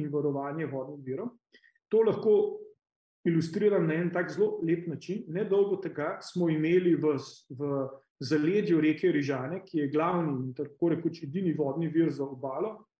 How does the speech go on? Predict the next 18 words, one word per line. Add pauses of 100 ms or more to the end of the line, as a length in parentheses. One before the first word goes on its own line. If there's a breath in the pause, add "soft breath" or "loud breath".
(280)
relativno
hudo
nesrečo
z
razlitjem
kerozina. (1040)
Ali (280)
to
nesrečo, (500)
ki
se
je
zgodila,
res
zelo
dobro
razumemo? (160)
Izgleda,